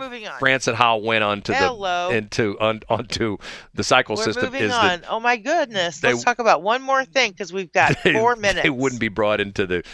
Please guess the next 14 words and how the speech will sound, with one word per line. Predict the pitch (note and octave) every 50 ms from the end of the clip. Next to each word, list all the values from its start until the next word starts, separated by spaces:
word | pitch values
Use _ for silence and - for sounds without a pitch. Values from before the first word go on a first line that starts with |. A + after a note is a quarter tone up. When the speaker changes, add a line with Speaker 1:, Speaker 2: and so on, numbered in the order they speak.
| - - - _
Speaker 2:
desegregation | - G2 - - F#2 D#2+ F2+ F2 - D2 D2+ - - D2+ -
plan. | - D#2 C2+ B1+ B1+ C2
But | - - - - -
that, | - -
Speaker 1:
Okay, | B3
Speaker 2:
anyway. | B3+ A#2 F#2 E2 - F#3+
Speaker 1:
thank | F3+ - F3 F3+ - _
you. | - D#3+ D#3+ D#3
Speaker 2:
But | - - -
<laughs> | -
do | - - - - - _ _ _ _ _ _ _ _ A#2
you | B2
believe | A2 G#2+ G2 G2 A2 C3
that? | C#3+ - -